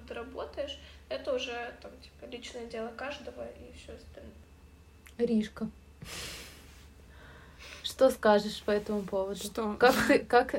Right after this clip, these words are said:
Speaker 2: ну, как бы
Speaker 3: Ну.
Speaker 2: ты ответила на свой вопрос?
Speaker 3: Не знаю, мне это не очень нравится, но только потому что,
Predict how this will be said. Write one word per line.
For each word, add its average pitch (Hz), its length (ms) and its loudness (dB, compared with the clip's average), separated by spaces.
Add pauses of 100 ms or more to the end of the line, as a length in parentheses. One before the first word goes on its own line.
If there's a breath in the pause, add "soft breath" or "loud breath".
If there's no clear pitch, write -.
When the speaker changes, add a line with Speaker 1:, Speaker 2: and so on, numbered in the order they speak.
(140)
Speaker 2:
ну, 233 180 10
как 262 300 12
бы 262 100 6
Speaker 3:
Ну. 254 80 2
Speaker 2:
ты 254 180 10
ответила 220 440 8
на 202 100 -2
свой 202 240 -6
вопрос? 190 420 -6 (2500 soft breath)
Speaker 3:
Не 254 180 4
знаю, 226 420 4
мне 233 400 8 (220)
это 214 600 2
не 220 180 4
очень 208 420 2
нравится, 277 500 2
но 220 120 4
только 262 320 2
потому 214 440 -2
что, 214 680 0